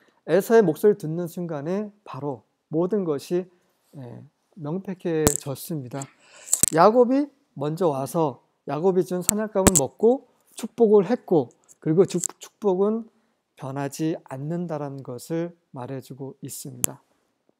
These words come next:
"더 이상 변하지 않습니다."라고 이삭이 에서에게 말을 했습니다. 그러자 삼십사 절. 자, 이-, 에서의 반응입니다.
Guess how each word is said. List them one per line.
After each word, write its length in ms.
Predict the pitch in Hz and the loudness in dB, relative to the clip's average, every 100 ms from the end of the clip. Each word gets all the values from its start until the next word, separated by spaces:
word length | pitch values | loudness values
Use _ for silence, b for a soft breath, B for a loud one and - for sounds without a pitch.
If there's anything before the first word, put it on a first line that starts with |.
| _ _ - | _ _ -6
"더 100 | 170 | 2
이상 240 | 208 180 | 2 2
변하지 340 | - 160 190 - | -2 -2 0 -2
않습니다."라고 1040 | 147 160 208 175 139 117 127 135 233 262 b b b b b | -8 -6 -2 -2 -4 -10 -8 4 4 4 b b b b b
이삭이 580 | 170 170 180 156 202 - | 0 4 6 6 4 2
에서에게 480 | - 143 165 147 156 | -4 -2 0 2 2
말을 320 | 156 127 143 | 0 -2 -2
했습니다. 540 | 156 233 208 156 123 139 - | -2 -2 -2 -2 -6 -14 -6
그러자 380 | 147 143 175 | -4 -2 -2
삼십사 480 | 185 214 208 - 175 | -2 -4 -6 -6 -4
절. 200 | 156 127 - _ - | -4 -6 -10 _ -12
자, 280 | 139 123 - | -12 -12 -6
이-, 120 | 160 - - | -6 -4 -4
에서의 320 | 160 185 175 | 0 0 0
반응입니다. 680 | 143 131 151 135 120 151 | -2 -4 -4 -6 -8 -8